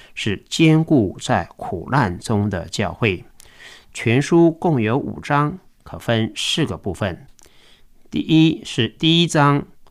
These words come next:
保罗肯定他们所做的努力。第二是在第二章，保罗讲他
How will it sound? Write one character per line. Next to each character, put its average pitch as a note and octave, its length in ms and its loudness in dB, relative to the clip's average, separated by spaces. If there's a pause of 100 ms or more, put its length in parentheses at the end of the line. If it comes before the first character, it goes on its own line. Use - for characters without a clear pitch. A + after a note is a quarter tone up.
(260)
保 G2+ 240 0
罗 A2 280 2
肯 G#2+ 280 -2
定 D3+ 220 4
他 C#3 160 0
们 A#2+ 380 2
所 F2 360 -4
做 B2 300 0
的 F#2+ 160 -4
努 E2 220 -8
力。 A2 260 0 (580)
第 - 180 -2
二 C#3 260 2 (200)
是 - 160 -14
在 F#2+ 180 -4
第 D#3 260 2
二 A2+ 100 0
章， G#2 320 0 (500)
保 G#2 140 0
罗 A#2+ 220 2
讲 F2 320 -2 (120)
他 A2+ 320 0